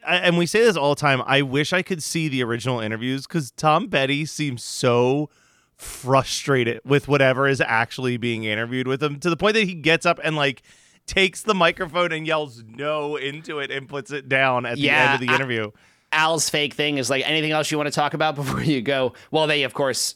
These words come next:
Speaker 2: have a, uh, an argument at the end in classic Al fashion where Al asks if Tom's heard his new album Off the Deep End, and Tom is like, "Oh, it's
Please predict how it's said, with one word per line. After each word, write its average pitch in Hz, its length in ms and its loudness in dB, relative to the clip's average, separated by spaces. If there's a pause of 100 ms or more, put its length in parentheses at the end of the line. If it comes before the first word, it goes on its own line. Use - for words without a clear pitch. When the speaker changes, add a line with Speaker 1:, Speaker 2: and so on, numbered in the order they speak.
Speaker 2:
have 123 220 -2
a, 113 180 0
uh, 104 360 0
an 120 200 -2
argument 127 440 0
at - 60 -18
the 117 140 -2
end 110 140 -4
in 104 120 -8
classic 113 380 -6
Al 107 220 -2
fashion 104 360 -4
where 101 120 -2
Al 101 240 -2
asks - 440 -6 (420)
if 113 100 -6
Tom's 117 300 -4
heard 113 180 -2
his 110 160 -6
new 113 160 -2
album 104 320 -2
Off 104 160 -6
the 110 80 -10
Deep 117 240 -6
End, 107 280 -6
and 110 100 -8
Tom 101 240 -6
is 95 100 -6
like, 98 180 -4
"Oh, 131 180 2
it's - 140 -6